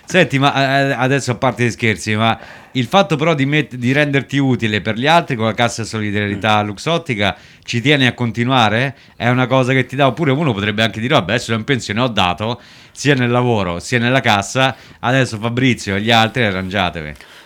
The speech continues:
Speaker 2: Ma no, io, eh, mi sono candidato al consiglio di amministra-, ah, prima, prima di tutto alla, all'assemblea dei delegati,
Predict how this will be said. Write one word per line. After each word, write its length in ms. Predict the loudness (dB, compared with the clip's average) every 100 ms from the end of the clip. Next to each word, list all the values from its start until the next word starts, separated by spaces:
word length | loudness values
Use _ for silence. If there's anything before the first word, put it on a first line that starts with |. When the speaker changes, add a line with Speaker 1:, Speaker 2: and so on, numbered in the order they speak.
| _ _
Speaker 2:
Ma 120 | -4 0
no, 220 | 0 0
io, 300 | -6 -6 -4
eh, 400 | -2 -2 -2 -4
mi 100 | -6
sono 220 | -2 -2
candidato 840 | 0 -2 0 2 2 2 2 2 0
al 440 | -6 -4 -2 -2 -4
consiglio 380 | -6 -2 0 0
di 120 | 0
amministra-, 460 | -4 -6 -6 -6
ah, 600 | -6 -8 -10 -18 -18 -18 -8
prima, 360 | -2 0 -2 -4
prima 260 | -4 -4
di 80 | -4
tutto 460 | -8 2 2 2 -4
alla, 560 | -6 -4 -4 -6 -12 -18 -20 -12
all'assemblea 540 | -6 -6 -4 0 2 2
dei 140 | 0
delegati, 760 | -2 0 2 0 0 -2 -2